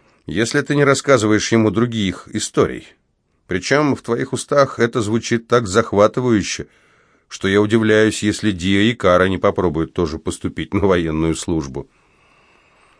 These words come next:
Она произнесла это со смехом, но я внезапно осознал,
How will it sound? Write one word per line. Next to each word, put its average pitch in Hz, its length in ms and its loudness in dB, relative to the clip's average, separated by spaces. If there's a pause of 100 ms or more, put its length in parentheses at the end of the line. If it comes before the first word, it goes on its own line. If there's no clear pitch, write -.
Она 160 240 2
произнесла 113 640 4
это 87 140 -4
со 87 180 0
смехом, 117 560 0
но 90 180 2
я 101 280 2
внезапно 117 540 2
осознал, 98 640 2